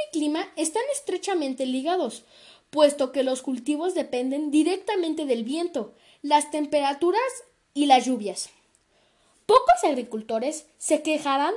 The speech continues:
de un exceso de lluvia, ya que puede ser que deje de llover durante meses y sufrir años de sequía. La agricultura en India es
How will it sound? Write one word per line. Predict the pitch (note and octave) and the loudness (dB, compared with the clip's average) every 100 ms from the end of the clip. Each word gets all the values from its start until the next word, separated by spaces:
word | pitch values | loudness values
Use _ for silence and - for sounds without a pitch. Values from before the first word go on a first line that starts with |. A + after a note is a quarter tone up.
| G#4+ | -4
de | D4 D#4+ | -2 0
un | F#4 A#4 B4 | 0 0 -2
exceso | - G4+ G4 | -2 -2 -2
de | F4 D4 | -4 0
lluvia, | F4+ F#4+ A#3 - _ _ _ | 2 2 0 -6 _ _ _
ya | C#4 F#4 G4+ | 0 2 4
que | B4 B4 | 2 2
puede | F#4 F4 | 0 -2
ser | D4+ B3+ - | -4 -6 -2
que | D4+ | 0
deje | C#4+ E4+ A4+ G4 | 0 2 2 4
de | |
llover | C#4+ C4+ D4 D4+ | 2 2 2 2
durante | F4 D4 C#4+ C#4+ | 2 0 0 0
meses | D#4 G#4 G#4 C#4 A#3 - - - | 2 0 2 0 -2 -12 -20 -4
y | D#4 | 0
sufrir | D#4+ D#4+ G4+ G#4 | 0 4 6 6
años | G#4 G#4 | 2 0
de | F#4 | 0
sequía. | D#4+ A#3 C#4 A#3+ F3 - _ _ _ _ _ _ _ _ - - | -2 -4 -2 -2 -2 -14 _ _ _ _ _ _ _ _ -20 -6
La | D#4+ F4 | 0 2
agricultura | F#4 F#4 F#4+ F#4+ B4 D5 D#5+ F5 _ - | 4 4 4 4 4 4 4 0 _ -2
en | C4 | 2
India | C4+ C#4+ A3+ F3+ - _ _ _ _ - | 4 4 2 -4 -12 _ _ _ _ 2
es | A#4+ | 6